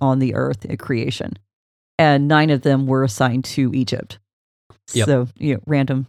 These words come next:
Speaker 1: trivia, I know. Now, that's not scriptural. That's
Speaker 2: Again,
Speaker 1: not
Speaker 2: yeah.
Speaker 1: inspired,
Speaker 2: Yep.
Speaker 1: uh, but that's kinda gives you a clue as to how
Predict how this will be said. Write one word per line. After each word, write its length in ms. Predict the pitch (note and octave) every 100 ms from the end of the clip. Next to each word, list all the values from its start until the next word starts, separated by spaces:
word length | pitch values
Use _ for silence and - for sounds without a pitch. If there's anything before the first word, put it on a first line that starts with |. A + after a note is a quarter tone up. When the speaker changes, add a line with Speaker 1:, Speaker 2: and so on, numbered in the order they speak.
| _ -
Speaker 1:
trivia, 360 | C#3 B2+ B2+
I 80 | B2
know. 200 | B2+ C3+ -
Now, 220 | D#3 C#3+ _ _
that's 220 | G3 A3+ A#3
not 160 | G#3
scriptural. 640 | - F#3+ E3+ A3 A3 A3+ A#3 _ _ _ -
That's 260 | F3 D#3+ A#2
Speaker 2:
Again, 40 | E3
Speaker 1:
not 100 | E3+
Speaker 2:
yeah. 100 | -
Speaker 1:
inspired, 580 | F#2+ E3+ F#3+ G#3 G#3+ G#3
Speaker 2:
Yep. 100 | A2+
Speaker 1:
uh, 60 | D3 F3+ - -
but 260 | F#3 - F#3 -
that's 360 | G#3 G3+ - -
kinda 300 | - A#3+ A3+
gives 300 | G3 F#3+ -
you 120 | F3+
a 40 | D#3
clue 640 | - - F#3+ F#3+ F#3 F3+ - D#3
as 240 | D#3 D3+
to 500 | - E3 D#3+ D3+ C#3 - _ _ _ -
how 420 | F#3+ F3 E3 C#3+